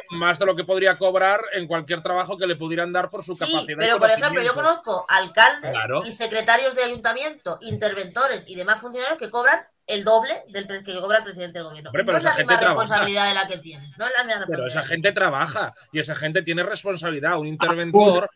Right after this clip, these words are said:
Speaker 1: o un
Speaker 3: alguno.
Speaker 1: secretario, menuda
Speaker 3: ¿Has hablado de algunos
Speaker 1: responsabilidad.
Speaker 3: alcaldes?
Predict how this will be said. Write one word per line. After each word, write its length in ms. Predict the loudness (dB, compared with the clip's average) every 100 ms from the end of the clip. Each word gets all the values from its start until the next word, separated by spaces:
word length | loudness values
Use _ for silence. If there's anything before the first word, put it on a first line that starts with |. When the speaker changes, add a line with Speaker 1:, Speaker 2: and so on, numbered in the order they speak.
| _ 4
Speaker 1:
o 100 | 6
un 60 |
Speaker 3:
alguno. 280 | 6 6 4
Speaker 1:
secretario, 460 | 4 4 4 2 -2
menuda 240 | -2 0 2
Speaker 3:
¿Has 80 |
hablado 220 | 4 4 2
de 160 | 2
algunos 240 | 0 0 0
Speaker 1:
responsabilidad. 440 | 0 0 -2 0
Speaker 3:
alcaldes? 200 | 2 2